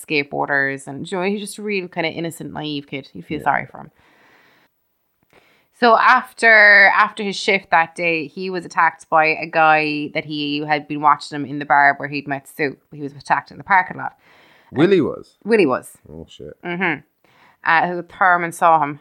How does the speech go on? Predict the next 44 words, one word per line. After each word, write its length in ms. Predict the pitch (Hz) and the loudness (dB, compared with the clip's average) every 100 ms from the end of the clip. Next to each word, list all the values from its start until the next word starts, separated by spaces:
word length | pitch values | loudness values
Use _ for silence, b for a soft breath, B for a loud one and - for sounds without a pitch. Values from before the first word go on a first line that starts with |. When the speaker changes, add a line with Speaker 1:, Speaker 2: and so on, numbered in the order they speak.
| _ | _
Speaker 1:
and 200 | 147 147 | -4 -4
he 80 | 143 | -6
was 180 | 143 139 | -8 -4
like, 240 | 139 139 | -4 -4
"Oh 120 | 131 139 | -12 -16
shit, 360 | - 160 143 - | -14 -14 -12 -10
Santa's 280 | 139 135 135 | -10 -12 -4
in 40 | |
trouble, 300 | 151 139 131 | 0 0 -2
like, 220 | 131 135 | -8 -8
and 100 | 139 | -12
he, 120 | 139 143 | -8 -8
he 120 | 143 | -6
needs 220 | 143 139 151 | -6 -4 -2
help." 280 | 147 143 | -2 -6
So 220 | - 156 151 | -10 -8 -8
he 640 | 151 170 160 151 147 147 _ | -10 -14 -10 -8 -10 -14 _
got 140 | 160 | -2
in 80 | 151 | -2
between 380 | 151 175 160 156 | -4 -6 -6 -6
them, 240 | 143 151 _ _ _ _ | -8 -10 _ _ _ _
and 380 | 151 151 147 143 _ 170 - | 0 2 0 -6 _ _ -12
the 60 | |
guy 420 | 156 170 160 156 156 | 0 4 4 4 -2
who 160 | 151 | -6
was 240 | 151 147 151 | -8 -8 -14
kicking 280 | _ 170 - | _ -18 -16
the 60 | |
shit 140 | 156 147 | -12 -8
out 80 | 143 | -8
of 60 | |
Santa 420 | - 143 143 139 139 _ | -6 -8 -8 -14 -16 _
kinda 200 | 220 143 | -8 -6
didn't 220 | 151 143 | -8 -2
want 160 | 143 139 | -2 -2
the 60 | |
kid 240 | - 151 139 | -4 -4 -4
in 80 | 135 | -8
between 300 | - 143 139 | -8 -8 -8
them, 140 | 135 | -10
so 160 | 131 139 | -10 -12
he 240 | 139 131 | -12 -6
ran 140 | 131 123 | -4 -4
off. 300 | 120 - | -8 -16